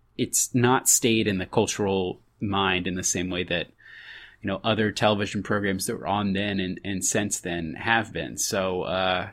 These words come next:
yeah, uh, I'm sorry for watching a whole season of Desperate Housewives to the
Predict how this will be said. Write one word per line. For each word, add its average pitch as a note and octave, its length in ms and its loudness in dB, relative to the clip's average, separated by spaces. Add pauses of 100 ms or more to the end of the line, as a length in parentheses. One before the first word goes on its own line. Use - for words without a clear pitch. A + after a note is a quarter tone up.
yeah, A#2 380 0 (180)
uh, F#2 60 -12 (340)
I'm A2 300 -6 (100)
sorry B2 380 2
for A#2+ 200 0
watching A2+ 380 2
a G2 60 -2
whole F#2 180 0
season A2+ 380 0
of F2+ 120 -6
Desperate G#2 360 -2
Housewives G2+ 560 0
to F#2+ 120 -6
the F#2 140 -2